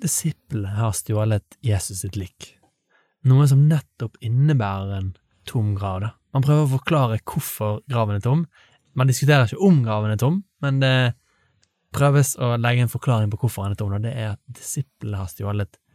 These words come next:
Jesus sitt lik, da. Så det er jo en innrømmelse, eh, av den tomme graven. Og så forkynnes det i samme by som Jesus ligger gravlagt i, at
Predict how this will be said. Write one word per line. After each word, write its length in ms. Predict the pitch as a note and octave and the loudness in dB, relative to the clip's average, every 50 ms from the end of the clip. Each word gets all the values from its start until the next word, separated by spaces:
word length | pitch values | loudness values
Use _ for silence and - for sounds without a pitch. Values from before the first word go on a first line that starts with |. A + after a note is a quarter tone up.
| _ _ | _ _
Jesus 360 | - G#2 F#2 - - G#2 - A2 | -8 -8 -6 -8 -8 -10 -10 -10
sitt 120 | G2 - G#2 | -8 -8 -8
lik, 160 | G2+ - - | -8 -10 -12
da. 140 | - F#2+ - _ _ _ _ _ _ _ - - _ | -14 -14 -14 _ _ _ _ _ _ _ -20 -20 _
Så 140 | - - D#3+ | 0 4 6
det 60 | F3+ F3+ | 8 8
er 80 | E3 | 8
jo 60 | D3+ D3 | 8 6
en 80 | D#3 | 4
innrømmelse, 540 | F3+ E3+ D3 C3 B2 A#2 A2+ G#2+ - - A2 G#2+ A2+ - - | 4 4 4 4 4 2 0 -2 -4 -4 -6 -6 -6 -8 -6
eh, 160 | A2+ A2+ A2+ | -6 -4 -2
av 240 | A#2+ A#2+ A2+ A2 G#2+ A2 A2 G#2+ | -2 -2 -2 -2 -2 -4 -6 -4
den 140 | G#2+ G#2+ G#2 | -4 -4 -4
tomme 200 | A2+ G#2+ G#2 G#2+ G#2 | -2 -2 -2 -2 -2
graven. 320 | G#2 G#2 G2+ G2+ G2 F#2+ - _ _ _ _ _ - - - - - - - | -2 -4 -4 -4 -6 -8 -12 _ _ _ _ _ -20 -20 -20 -20 -20 -10 -2
Og 120 | - D3 C#3 | 0 0 2
så 180 | - - A3+ G#3 E3 D3 - - - - - _ _ _ _ _ _ _ - | 2 0 -2 -2 -2 -4 -4 -8 -14 -20 -20 _ _ _ _ _ _ _ -14
forkynnes 1000 | - - - D3+ - - - - - A#3 A3+ F3+ C#3 A#2+ A#2 A2+ A2 F#2+ - - - | -8 -4 -2 -2 -2 -2 -4 -6 -6 -4 -2 -2 -2 -2 -2 -2 -4 -4 -6 -8 -6
det 160 | - A2 G#2+ G2+ F2 _ _ _ _ _ _ _ _ - | -6 -6 -4 -6 -6 _ _ _ _ _ _ _ _ -6
i 100 | - E3 | -4 -4
samme 580 | D3 - - - - - D#3+ F3 F#3 F#3 D#3 C3 | -2 -2 -4 -4 -4 -4 -2 0 0 2 2 2
by 440 | B2+ B2+ C3 D3 C3 A2+ G2+ E2 - _ _ _ _ _ _ _ _ - | 2 2 2 4 4 2 0 -2 -6 _ _ _ _ _ _ _ _ -6
som 160 | - C3 B2+ | 0 4 6
Jesus 320 | C3 C#3 C3 - - - A2+ | 6 6 6 4 0 -4 -2
ligger 240 | A#2+ B2 A#2 A2 G#2 | 0 2 2 2 0
gravlagt 440 | G2 G#2 G#2+ A2+ A2+ A2 F#2+ - - | 0 0 0 0 0 0 -2 -4 -4
i, 40 | |
at 180 | - C3+ B2+ - | -2 -2 -2 -2